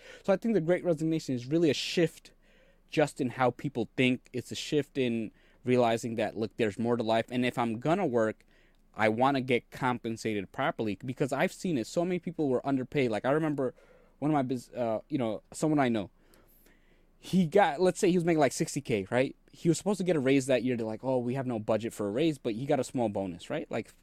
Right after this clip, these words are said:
five, six K. So he, okay, he understood. And then he found out that his boss told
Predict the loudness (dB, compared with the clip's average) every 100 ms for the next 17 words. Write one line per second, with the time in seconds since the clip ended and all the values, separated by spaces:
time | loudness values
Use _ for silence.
0 | -12 -4 -4 -4 -8 -6 -4 -4 -6 _
1 | _ _ _ _ -2 0 0 0 -2 0
2 | 0 -2 -4 -10 -6 0 2 2 0 -2
3 | -4 -4 -4 -4 -4 -4 -2 2 2 0
4 | -2 0 0